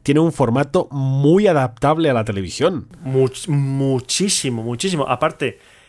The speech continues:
Speaker 2: eh, ese rollo de serie en la que hay varios personajes, pero luego cada persona, cada episodio está centrado en un personaje concreto. Y te hacen un episodio semi-autoconclusivo sobre ese personaje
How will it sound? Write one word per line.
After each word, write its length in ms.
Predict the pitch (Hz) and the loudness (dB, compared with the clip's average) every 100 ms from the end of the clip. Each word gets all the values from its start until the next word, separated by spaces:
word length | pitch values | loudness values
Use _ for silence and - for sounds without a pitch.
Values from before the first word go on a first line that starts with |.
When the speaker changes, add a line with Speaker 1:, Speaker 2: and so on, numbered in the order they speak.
| _ _ _ | _ _ _
Speaker 2:
eh, 460 | 131 135 131 131 139 | -2 0 0 -2 -4
ese 220 | - 185 | -2 -2
rollo 300 | 180 180 180 | 0 0 2
de 140 | 160 | 0
serie 1080 | 143 - 170 160 165 165 165 160 156 - 147 | -2 -2 -2 0 0 0 2 0 -2 -4 -4
en 120 | 135 | -2
la 120 | 135 131 | -2 -2
que 100 | 143 | -2
hay 80 | |
varios 200 | 151 160 | 0 0
personajes, 420 | - 147 147 175 - | -2 -6 -6 -6 -4
pero 160 | 143 | -2
luego 260 | 135 151 160 | -2 -2 -4
cada 220 | 147 156 | -2 -2
persona, 340 | 156 - 151 | -4 -4 -6
cada 220 | - 143 151 | -2 -4 -2
episodio 260 | 139 156 | -4 -4
está 120 | 151 | -4
centrado 360 | 135 151 156 151 | -4 -2 -2 -2
en 120 | 143 | 0
un 240 | 147 196 143 | 2 2 2
personaje 640 | 139 - 139 139 - 139 | 0 -2 -4 -4 -4 -4
concreto. 600 | 135 123 151 139 165 208 _ _ _ _ _ _ _ _ - - - | -4 -6 -4 -4 -4 -8 _ _ _ _ _ _ _ _ -20 -14 -6
Y 40 | |
te 80 | 143 | -2
hacen 140 | 165 | 0
un 180 | 165 160 | 2 0
episodio 680 | 147 - 156 151 151 139 - - - | -2 -2 -2 2 2 2 -2 -12 -14
semi-autoconclusivo 1120 | - - 151 143 139 135 135 123 131 - 156 | -6 -2 0 0 -2 -2 -4 -4 -4 0 0
sobre 180 | 127 143 | 0 -2
ese 100 | 147 | -2
personaje 600 | 143 113 131 143 156 151 | -4 -4 -4 -4 -6 -8